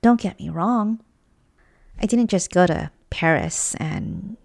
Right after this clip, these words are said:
you know, do the whole eat, pray, love trip thing and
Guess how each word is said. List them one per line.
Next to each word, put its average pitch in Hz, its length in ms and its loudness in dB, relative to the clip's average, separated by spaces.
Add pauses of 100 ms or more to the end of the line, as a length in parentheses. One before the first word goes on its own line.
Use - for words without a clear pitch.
(200)
you 175 140 -4
know, 175 300 -10
do 170 580 2
the 160 80 -4
whole 156 300 0
eat, 170 200 -2 (260)
pray, 165 160 0
love 160 240 0
trip 147 340 -4
thing 156 500 -6
and - 260 -8